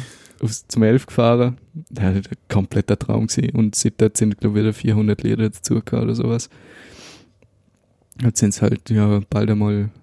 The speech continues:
ja, tausendvierhundert sind's jetzt, glaub, sowas. Also du kannst drei Tage durchlosen und du hörst kein einziges Lied doppelt. <laughs> Aber wer, wer, wer schafft das schon,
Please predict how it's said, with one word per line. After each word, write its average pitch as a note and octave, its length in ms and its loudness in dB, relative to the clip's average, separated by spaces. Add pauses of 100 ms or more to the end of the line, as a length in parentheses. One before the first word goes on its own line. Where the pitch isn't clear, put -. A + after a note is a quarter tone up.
ja, G#2+ 120 0
tausendvierhundert A2+ 760 2
sind's G2+ 200 -2
jetzt, G#2 160 -8
glaub, G#2 300 -4 (400)
sowas. G#2 400 -2 (1600)
Also A2+ 180 4
du A2+ 100 4
kannst - 340 -2
drei A2+ 160 4
Tage A#2+ 340 0
durchlosen B2 680 2 (120)
und A#2 180 -2
du A2 80 2
hörst A2 220 0
kein A#2+ 120 -2
einziges A#2 240 -4
Lied A#2+ 200 2
doppelt. A#2+ 400 2 (180)
<laughs> D3+ 120 2 (1120)
Aber A2 280 -2
wer, A2+ 160 2
wer, A#2 340 4
wer A#2+ 200 2
schafft A#2 300 0
das - 120 2
schon, C3+ 160 4